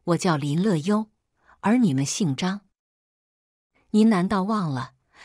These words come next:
当初外婆是花了三百块钱把我买回去的吗？”生母讪讪道：“是，记得记得，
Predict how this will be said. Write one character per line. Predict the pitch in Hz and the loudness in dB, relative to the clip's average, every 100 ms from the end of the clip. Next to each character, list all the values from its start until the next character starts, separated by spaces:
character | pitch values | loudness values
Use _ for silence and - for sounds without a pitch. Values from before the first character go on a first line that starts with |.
| - | -10
当 | - 202 202 | -2 0 2
初 | 220 | 0
外 | 208 208 160 | 0 0 -2
婆 | - 139 139 170 | -2 -2 0 -2
是 | - 160 | -2 -4
花 | - 185 | -2 -2
了 | 175 | -2
三 | 151 - 208 202 | -4 -2 -2 0
百 | 127 | -4
块 | - 196 151 | -6 -6 -4
钱 | - 135 127 143 - - | -4 -4 -4 -8 -16 -8
把 | - 165 | -2 0
我 | 175 | 2
买 | 185 131 127 | 2 0 -6
回 | - 135 | -6 -6
去 | - 190 | -4 -4
的 | 147 | -2
吗？” | 120 120 - _ _ _ _ _ _ - | -4 -8 -12 _ _ _ _ _ _ -10
生 | - 269 294 | -6 -2 0
母 | 180 131 | 0 -2
讪 | - 214 165 | -2 -2 -2
讪 | 170 123 | -2 -4
道 | 117 - _ _ _ _ | -6 -8 _ _ _ _
：“是， | - - 147 127 _ _ _ | -8 -4 -4 -6 _ _ _
记 | - 262 | -2 0
得 | 180 | 0
记 | - 185 | 0 -2
得， | 143 117 | -2 -6